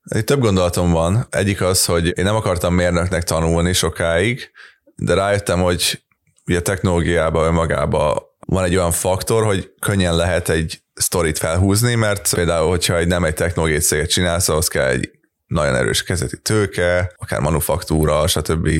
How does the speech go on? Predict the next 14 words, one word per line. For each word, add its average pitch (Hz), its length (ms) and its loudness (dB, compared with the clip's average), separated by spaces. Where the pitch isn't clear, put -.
És - 140 -4
mindig 87 180 2
is 82 120 0
érdekelt 80 300 0
a 82 60 -2
technológia. 104 680 0
Ugyanaz 85 240 2
tettem, 95 280 0
gyakorlatilag 80 380 0
egy 80 80 2
évvel 82 200 0
egyetem 76 300 0
előtt, 101 220 0
akkor - 440 -2